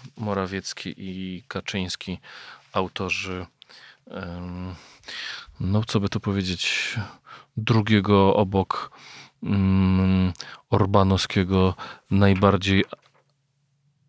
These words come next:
e, antyunijnego, tak, bo to nie jest antyeuropejskie, tylko antyunijnego,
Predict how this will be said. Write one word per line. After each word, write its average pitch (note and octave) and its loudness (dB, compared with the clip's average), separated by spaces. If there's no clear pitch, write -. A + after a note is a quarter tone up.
e, F2+ 2
antyunijnego, A#2 6
tak, G2 0
bo F#2 -4
to - -2
nie G2+ 2
jest F2 0
antyeuropejskie, F2 -2
tylko - -4
antyunijnego, F#2 2